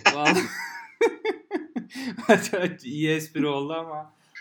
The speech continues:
abi biliyorsunuz, e, beni tanıyanlar bilir. İtalyanların, e, ne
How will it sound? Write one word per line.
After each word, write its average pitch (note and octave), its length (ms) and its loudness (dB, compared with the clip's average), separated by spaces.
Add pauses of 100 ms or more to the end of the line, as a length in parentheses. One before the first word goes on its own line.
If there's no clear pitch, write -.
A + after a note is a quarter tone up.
abi B2+ 220 2
biliyorsunuz, C#3+ 680 2
e, A#2 280 -2
beni B2+ 240 -2
tanıyanlar B2+ 640 -2
bilir. C#3 260 -6 (180)
İtalyanların, B2+ 840 -4
e, G#2 300 -8
ne A#2+ 320 -4